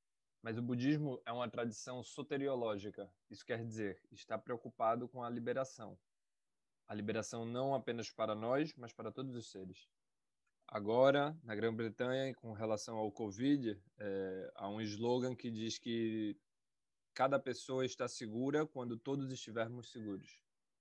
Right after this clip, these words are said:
Então, por exemplo, a possibilidade de que uma mutação do vírus chegue e isso, é, ponha todos em risco novamente. Na perspectiva do Bodhisattva, todos os seres têm de ser liberados, não apenas os nossos amigos.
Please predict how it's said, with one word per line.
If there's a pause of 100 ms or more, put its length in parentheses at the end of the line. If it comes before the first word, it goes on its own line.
(280)
Então, (280)
por
exemplo,
a
possibilidade
de
que (100)
uma
mutação
do
vírus
chegue
e
isso,
é, (100)
ponha
todos
em
risco
novamente. (800)
Na
perspectiva
do
Bodhisattva,
todos
os
seres (760)
têm
de
ser
liberados, (360)
não
apenas
os
nossos
amigos.